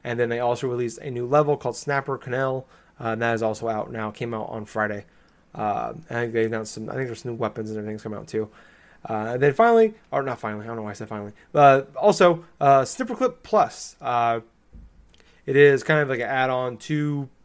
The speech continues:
um, Snipperclip that came out as a launch title for the,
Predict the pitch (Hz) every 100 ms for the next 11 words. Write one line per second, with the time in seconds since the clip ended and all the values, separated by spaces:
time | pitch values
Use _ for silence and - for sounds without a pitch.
0 | _ _ _ _ _ _ _ _ - 131
1 | 120 110 101 101 _ - 196 165 190 -
2 | 160 143 139 127 117 117 131 - 131 123
3 | 127 120 117 110